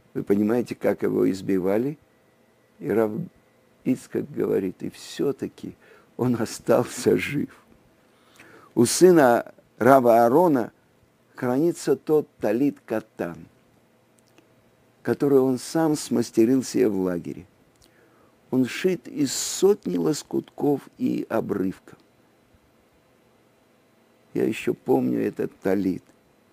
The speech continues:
Страшно было на него глядеть. Все молодые годы Рав Аарон провёл за проволокой. И вот последняя фраза, которая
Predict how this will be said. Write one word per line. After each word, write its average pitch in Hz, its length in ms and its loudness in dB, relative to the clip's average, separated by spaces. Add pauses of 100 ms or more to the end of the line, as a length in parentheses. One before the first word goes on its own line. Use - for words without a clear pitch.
(460)
Страшно - 640 -6
было 120 300 -2
на 110 100 -2
него 101 360 0
глядеть. 95 720 -6 (1300)
Все - 420 -2
молодые 123 600 0
годы 113 580 -2 (400)
Рав 107 280 2
Аарон 123 600 4 (720)
провёл 117 500 4
за 110 200 0
проволокой. 76 720 -4 (1600)
И - 40 -8
вот 131 200 0
последняя 120 680 -2
фраза, 107 500 -4
которая 95 640 -6